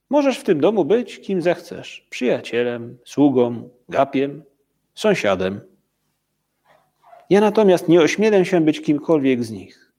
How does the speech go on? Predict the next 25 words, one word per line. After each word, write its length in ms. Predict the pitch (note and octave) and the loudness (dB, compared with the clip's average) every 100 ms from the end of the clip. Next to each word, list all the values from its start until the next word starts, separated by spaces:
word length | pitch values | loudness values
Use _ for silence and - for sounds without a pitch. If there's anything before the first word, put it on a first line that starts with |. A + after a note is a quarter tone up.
| _ _ _ _ _ _ _ | _ _ _ _ _ _ _
Po 100 | - | -6
prostu 400 | E3+ B3+ - - | 0 0 2 0
ukryję 360 | G3 D#4 D#4 C4 | 2 4 4 4
się 140 | A#3 | 2
za 120 | F#3+ A3+ | 0 0
Tobą 360 | G#2 G2+ A#2+ A#2 - - | -4 -2 -4 -6 -20 -8
i 80 | C#3+ | -6
pełen 280 | G#3+ C4 A3 | -4 -4 -2
podziwu 480 | F#3 D3+ C#4 C4+ G#3 | -2 -2 -2 -2 0
będę 340 | C#4 C4 - | 0 -2 -8
obserwował, 720 | A3+ - E3+ D#3+ A3 G3+ F#3 | -10 -6 -2 0 0 0 -2
co 140 | F#3 | -6
się 240 | E3+ E3 C#3+ | -10 -8 -6
dzieje”. 420 | A#2 D2 - - _ _ _ _ _ _ _ _ _ _ _ _ _ _ _ _ _ _ _ _ _ | -8 -10 -14 -20 _ _ _ _ _ _ _ _ _ _ _ _ _ _ _ _ _ _ _ _ _
W 60 | |
tej 100 | D#3 | -16
sytuacji 480 | - - G#3 A#3+ F3+ | -12 -8 -8 -8 -10
święty 240 | - D#3+ D#3+ | -10 -10 -8
Josemaria 420 | D3 D#3 F#3+ B3 | -8 -6 -4 -2
jest 160 | A3 F#3+ | -2 0
jakby 220 | F3 E3 | 2 2
postacią, 760 | - - - - - A3+ F#3+ F3 | 0 -10 -6 -2 -2 0 0 -2
która 320 | - D#3+ C#3 | 2 2 2
zagląda 640 | C3+ C#3 G#3 C#4+ A#3 D3+ | 0 2 6 6 6 4
do, 240 | B2+ C3+ | 4 2